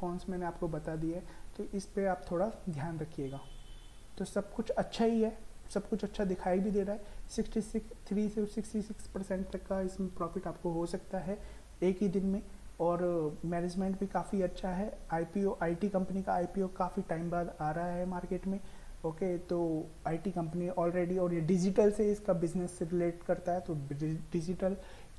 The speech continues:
आगे चल के काफ़ी अब बढ़ने वाला है, आईटी company हमेशा आगे बढ़ने वाली है। तो थोड़ा सा इस चीज़ पे ध्यान देके, अगर आप long term के खिलाड़ी हैं, ओके, और listing gain के हिसाब से नहीं आ रहे, long term के लिए आते हैं, तो definitely कभी खरीद लीजिए,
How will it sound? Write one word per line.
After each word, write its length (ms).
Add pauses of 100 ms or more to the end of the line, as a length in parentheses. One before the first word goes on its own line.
(220)
आगे 240
चल 160
के 120
काफ़ी 580 (360)
अब 120
बढ़ने 260
वाला 220
है, 180
आईटी 240
company 300
हमेशा 360
आगे 280
बढ़ने 320
वाली 260
है। 60
तो 540
थोड़ा 120
सा 120
इस 160
चीज़ 140
पे 120
ध्यान 240
देके, 260 (260)
अगर 200
आप 140
long 260
term 120
के 120
खिलाड़ी 340
हैं, 160 (440)
ओके, 280
और 280
listing 320
gain 160
के 120
हिसाब 220
से 160
नहीं 140
आ 60
रहे, 100
long 240
term 100
के 120
लिए 100
आते 160
हैं, 220
तो 80
definitely 440
कभी 200
खरीद 380
लीजिए, 320